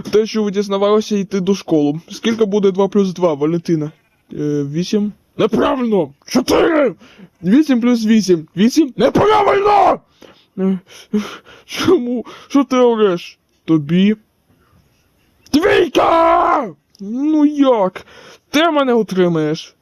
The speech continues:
І ще раз ти доведеш свої математики, я тобі ніколи не заважаю, я тобі і до, до школи не йдам, я тобі, е, е, ремінь отримаю, поняв? Ну,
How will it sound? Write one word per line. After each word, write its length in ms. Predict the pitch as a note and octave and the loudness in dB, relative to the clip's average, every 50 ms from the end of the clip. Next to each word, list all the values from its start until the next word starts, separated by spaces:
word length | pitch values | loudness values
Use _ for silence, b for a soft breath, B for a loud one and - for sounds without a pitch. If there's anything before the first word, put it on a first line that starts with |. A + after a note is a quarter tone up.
| _ _ - - - - | _ _ -18 -18 -16 -12
І 360 | - - G3 A3 A#3 C4 C#4 | -8 -6 -4 0 2 2 2
ще 400 | C4 - - - - - - E4 | 0 -2 -8 -10 -6 0 0 0
раз 680 | D#4 D#4 D#4 D#4 D#4 D4+ C#4+ C4 B3+ A#3 F#3+ F#3 - - | 2 2 2 2 2 2 2 2 2 0 0 -2 -8 -10
ти 240 | - - G#3+ G#3+ G#3 | -4 0 0 2 2
доведеш 520 | F3+ G3+ G#3 G#3+ A3+ A#3 G#3 B3 A#3 G#3 | 2 2 2 4 2 2 2 2 0 0
свої 220 | - F#3+ G3 G3 G3 | 0 0 0 0 0
математики, 600 | G3 F#3+ F#3 A3 A3+ C4+ C#4 C#4 A#3 - - - C#4 F#4+ G#4 G4+ E4 A3+ | 0 -2 -2 -2 -2 -2 -2 -4 -4 -4 -4 -6 -6 -6 -6 -6 -4 -2
я 100 | G#3 G3 | 0 0
тобі 180 | G3 F#3+ G#3 A#3 | 0 0 0 0
ніколи 520 | B3 A#3+ - - - C4 B3+ G3+ F3+ D#3+ | 0 -2 -2 -2 0 0 0 0 -2 -4
не 140 | D#3 E3 E3 | -4 -4 -2
заважаю, 480 | D#3 D#3+ D#3 D#3+ D#3 D#3+ D#3 C#3 C3+ | 0 0 0 0 -2 -2 -4 -4 -4
я 80 | C3+ D3 | -4 -2
тобі 320 | D3 D#3+ D#3+ E3+ D#3 D3+ - | -2 0 0 -2 -4 -4 -6
і 80 | - | -4
до, 200 | E3+ E3+ G3+ - - | -2 -2 -2 -2 -2
до 220 | - F3+ E3+ F#3+ G3+ | -8 -6 -4 -4 -6
школи 460 | - - - - A3 G3 F#3 E3+ E3 | -6 -4 -2 2 2 2 2 0 -2
не 220 | E3 F3 F3+ G3 | -2 0 0 2
йдам, 400 | G3+ G3+ F3 F#3+ F3 D#3 C#3 C#3+ - | 2 2 0 0 -2 -2 -4 -6 -6
я 100 | D#3+ D#3 | -6 -4
тобі, 260 | E3+ D#3+ F#3+ F#3 - _ - | -2 -2 -2 -2 -2 _ -4
е, 180 | - G3 G3 F#3+ B B B B B B - | -2 -2 -2 -2 B B B B B B 0
е, 220 | G#3+ A#3+ A3+ G3 - _ _ _ - - - - - | 2 2 2 0 -4 _ _ _ -20 -18 -18 -10 -2
ремінь 640 | - B3 B3+ B3+ C4+ B3 A#3 A#3 A#3+ A3 G#3 G3 F#3 - _ _ - | 2 4 4 4 4 4 2 2 2 2 2 0 -4 -8 _ _ -4
отримаю, 800 | - - A#3 B3 - A3 A3+ A3 G3+ G3 G3 F#3+ G3 G3 G3 - _ - | 0 0 0 0 0 2 2 2 2 2 0 0 0 -2 -4 -6 _ 0
поняв? 520 | D4+ D4+ D4 C4+ A#3+ G#3+ F#3 D#3 - F3+ - - | 0 2 2 2 2 0 0 -2 -6 -8 -8 -8
Ну, 720 | B3+ C#4 D#4+ D#4+ E4 D4 C4+ B3+ B3 A#3 A#3 A3+ G#3+ - | -6 -4 -4 -4 -2 -2 0 0 0 0 0 -2 -4 -6